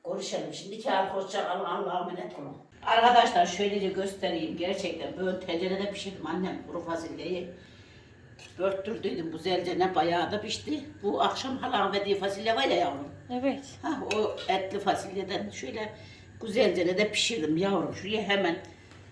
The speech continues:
Speaker 1: şöyle bir tabağa koyacağım. Yok ekmeğine yiyeceğim. Yanına da arkadaşlar bu arada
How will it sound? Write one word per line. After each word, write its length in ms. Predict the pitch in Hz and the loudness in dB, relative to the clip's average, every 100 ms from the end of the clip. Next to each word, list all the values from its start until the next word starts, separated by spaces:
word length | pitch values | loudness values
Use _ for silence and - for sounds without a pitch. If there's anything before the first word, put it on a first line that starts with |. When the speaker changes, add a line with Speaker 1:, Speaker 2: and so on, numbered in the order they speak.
| - | -12
Speaker 1:
şöyle 360 | - 220 135 | 0 2 2
bir 100 | - | 0
tabağa 520 | - 202 196 185 147 - | 4 6 8 6 6 2
koyacağım. 460 | 165 165 - - - - - - - - - - 147 | 2 2 0 4 6 6 2 -2 -8 -12 -18 -18 -14
Yok 100 | 151 | -10
ekmeğine 440 | 175 - 165 165 180 | -10 -6 -2 0 0
yiyeceğim. 600 | 185 175 160 190 208 208 | -4 -4 -6 -4 -6 -4
Yanına 400 | 196 208 208 - | -4 2 2 4
da 80 | - | 2
arkadaşlar 640 | 185 226 196 - - - | 2 2 2 2 -2 2
bu 60 | 185 | 4
arada 400 | 190 196 202 | 6 4 2